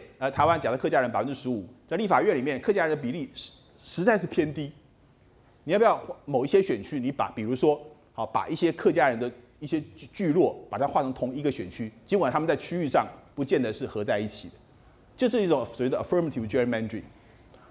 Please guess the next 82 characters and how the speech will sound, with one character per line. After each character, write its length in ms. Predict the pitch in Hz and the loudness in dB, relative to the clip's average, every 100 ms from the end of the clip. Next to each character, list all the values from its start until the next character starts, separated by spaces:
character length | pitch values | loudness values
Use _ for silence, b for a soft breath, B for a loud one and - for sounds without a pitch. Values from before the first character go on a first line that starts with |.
| B | B
或 80 | 180 | 2
者 20 | |
说 80 | 180 | 4
台 160 | 139 | 4
湾， 160 | 151 165 | 4 4
哎， 180 | 135 127 123 | 2 -4 -2
有， 120 | 135 | -6
有 120 | 120 131 | -4 -6
可 80 | |
能 120 | 110 139 | -4 2
外 120 | 151 | 2
省 140 | 117 | 0
人 180 | 104 104 | -6 -8
的 80 | 107 | -6
第 140 | 156 | -2
二 100 | 135 | 0
代， 220 | 120 104 - - | 0 -2 -4 -14
啊， 80 | 92 | -6
过 160 | 156 | -2
去 100 | 143 | 0
的 80 | 135 | 0
眷 200 | 127 135 | 0 -2
村， 180 | 123 117 - - - _ - | 0 -2 -4 -20 -20 _ -12
啊， 80 | |
很 180 | 98 110 | -10 -8
庞 160 | 104 123 | -4 0
大 160 | 135 | 2
的 60 | 127 | 2
眷 100 | 135 | 0
村 140 | 123 | -2
区， 280 | 123 127 123 - | -2 -2 -4 0
现 180 | 185 | 0
在 160 | 156 131 | 2 0
可 160 | - 110 | -2 -8
能 100 | 127 | -2
被 160 | 175 | -2
割 260 | 123 185 175 | -2 2 4
裂 100 | 170 | 4
成 160 | 131 120 | 2 -2
分 180 | 180 | 0
属 120 | 185 117 | 0 -2
不 120 | 196 | -2
同 140 | 123 | 0
的 80 | 123 | -2
选 180 | 123 92 | -2 -6
区， 240 | - 120 - B - | -6 -8 -8 B -8
所 140 | 160 | 2
以 20 | |
外 140 | 208 180 | 4 4
省 100 | 117 | 2
人 60 | |
的 80 | 123 | -2
代 140 | 139 | 0
表 120 | 117 101 | 0 -2
以 60 | |
后 80 | 127 | -4
都 60 | 127 | 0
没 140 | 135 | 0
有 80 | 104 | 0
了。 60 | - B B B B - | -6 B B B B 0
台 100 | 135 | 2
湾 160 | 151 | 2
立 80 | 180 | 2
法 160 | 107 139 | 2 2
院 140 | 131 | 2
里 80 | 110 | 0
面， 180 | 127 113 - | -4 -6 -12
啊， 160 | 104 107 | -10 -8
什 100 | 107 | -6
么， 100 | 113 | -4
什 80 | |
么 140 | 104 110 | -6 0
外 100 | 170 | 2
省 140 | 165 117 | 2 0
人 20 | |
的 100 | 120 | -4
比 80 | 107 | -4
例 80 | 131 | 0
越 120 | 147 | 2
来 60 | |
越 120 | 117 120 | 2 0
低， 240 | 110 101 | -2 -10